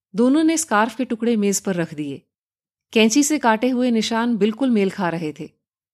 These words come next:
और दोनों टुकड़ों का रंग और कपड़ा बिल्कुल हूबहू था। "पर तुम ये देखने तो नहीं आए थे," लूपें ने कहा। "तुम्हारा सरोकार तो खून के धब्बों से है। इस तरफ आओ, यहां रोशनी बेहतर है।"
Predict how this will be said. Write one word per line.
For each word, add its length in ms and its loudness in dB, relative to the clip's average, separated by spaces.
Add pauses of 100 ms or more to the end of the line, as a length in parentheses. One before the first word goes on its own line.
(640)
और 100 2
दोनों 320 4
टुकड़ों 360 0
का 140 2
रंग 300 2
और 140 -2
कपड़ा 360 0
बिल्कुल 360 -2
हूबहू 380 -4
था। 320 -18 (1160)
"पर 120 0
तुम 200 0
ये 160 4
देखने 300 0
तो 100 -4
नहीं 260 2
आए 300 0
थे," 140 -10 (440)
लूपें 260 -2
ने 100 -2
कहा। 280 -12 (800)
"तुम्हारा 360 2
सरोकार 500 2
तो 140 -2
खून 260 0
के 120 0
धब्बों 300 0
से 160 -2
है। 260 -8 (920)
इस 180 -2
तरफ 260 2
आओ, 180 4
यहां 220 0
रोशनी 380 0
बेहतर 340 0
है।" 220 -10